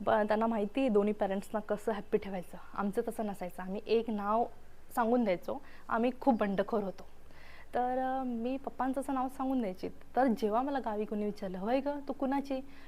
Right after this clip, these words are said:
सोनाची की विजाची?" तर मी एक उत्तर द्यायला पाहिजे ना. मी बोलायची, "मी अशोकची," जे माझ्या वडिलांचं नाव आहे.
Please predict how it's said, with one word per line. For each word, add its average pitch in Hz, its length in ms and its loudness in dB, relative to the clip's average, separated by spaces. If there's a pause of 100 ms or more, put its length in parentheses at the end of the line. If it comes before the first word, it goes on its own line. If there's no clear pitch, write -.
(160)
सोनाची 240 540 0
की 277 140 0
विजाची?" 220 520 2 (280)
तर 214 40 -4
मी 220 240 0
एक - 160 0
उत्तर 240 240 2
द्यायला 190 220 2
पाहिजे 185 220 -4
ना. 240 120 -2 (540)
मी 220 120 2
बोलायची, 220 420 0
"मी 254 120 2
अशोकची," - 500 0 (640)
जे 240 60 4
माझ्या 220 200 2
वडिलांचं 185 420 0
नाव 180 140 -8
आहे. - 260 -12